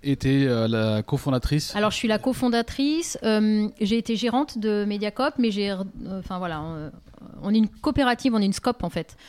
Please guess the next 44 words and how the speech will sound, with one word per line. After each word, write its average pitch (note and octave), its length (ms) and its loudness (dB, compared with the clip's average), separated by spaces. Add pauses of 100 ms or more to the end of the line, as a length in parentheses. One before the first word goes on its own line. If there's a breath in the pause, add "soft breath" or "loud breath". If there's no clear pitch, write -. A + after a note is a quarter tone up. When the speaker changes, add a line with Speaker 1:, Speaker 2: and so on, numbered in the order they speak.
(280 loud breath)
Speaker 2:
Donc, F#3+ 200 -4
euh, F#3+ 320 2
la G3 100 2
gérance G#3+ 320 -2
peut - 140 -4
être F#3+ 160 -4
tournante A3 420 0
et G#3+ 80 2
donc, G3 240 -2
euh, F3+ 420 0
maintenant F3+ 320 -2
c'est G#3 220 -6
Antoine G3+ 320 -2
Legrand G3+ 260 2
qui A3+ 180 -4
est F#3+ 60 0
gérant G3 220 0
de, F3 320 -2
de F3+ 80 -2
Mediacop. E3+ 460 -6 (180)
Et E3 80 -8
donc E3 220 -10
moi D#3+ 100 -2
je D#3 320 -6
suis - 180 -12
journaliste F#3 440 -4
salariée, F#3 460 -2 (500 loud breath)
comme A3 180 2
tous - 140 -2
les A#3 160 2
associés G#3 420 -4
de G#3 40 0
Mediacop, F#3 500 -4
on G3 80 -2
est F3+ 100 -4
tous, - 260 -10
euh, F3 260 -2
associés F#3+ 440 -8
salariés F#3 420 -4
de, F3 200 -4 (120)
de F#3 60 -4
notre F#3 160 -4
structure. - 320 -14 (840 soft breath)
Speaker 1:
Ok. - 240 -12